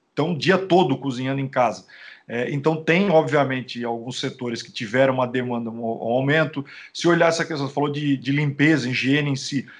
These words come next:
mas, é, o ponto de, do setor farmacêutico, a questão de vitaminas aumentou,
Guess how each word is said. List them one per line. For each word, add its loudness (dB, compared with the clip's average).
mas, 0
é, 0
o -2
ponto 4
de, -6
do -10
setor 0
farmacêutico, 0
a -6
questão -2
de -2
vitaminas 0
aumentou, -2